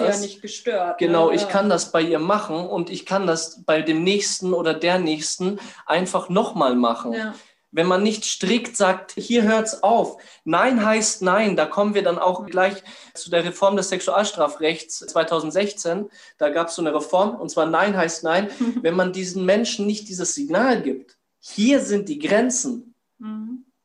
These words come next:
Speaker 2: dann werden diese Menschen diese Grenzen
Speaker 1: Nicht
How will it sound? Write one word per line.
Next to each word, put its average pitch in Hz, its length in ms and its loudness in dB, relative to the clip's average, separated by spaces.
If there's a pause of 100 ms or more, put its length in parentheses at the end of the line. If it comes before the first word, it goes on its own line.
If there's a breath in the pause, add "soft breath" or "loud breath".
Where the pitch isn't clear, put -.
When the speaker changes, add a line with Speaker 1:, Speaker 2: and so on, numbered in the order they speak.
(460)
Speaker 2:
dann 156 300 0
werden 220 440 2
diese 180 280 -2
Menschen 185 560 -4
diese 170 380 -2
Grenzen 202 960 -2
Speaker 1:
Nicht 208 380 -12